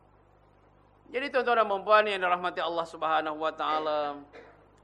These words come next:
suasana yang bobrok dalam masyarakat dengan, uh, kerakusan, uh, pegawai-pegawai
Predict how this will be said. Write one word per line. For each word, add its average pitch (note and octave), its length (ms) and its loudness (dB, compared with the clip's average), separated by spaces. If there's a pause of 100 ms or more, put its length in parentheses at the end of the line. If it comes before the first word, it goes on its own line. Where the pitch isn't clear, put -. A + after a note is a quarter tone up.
(580)
suasana F#3+ 540 0
yang F3 340 -4
bobrok F#3 720 -2
dalam E3+ 240 2
masyarakat D#3+ 960 -2 (800)
dengan, F#3 560 2
uh, D#3+ 360 -2 (200)
kerakusan, F#3 960 0
uh, E3 400 -4
pegawai-pegawai F3+ 1300 2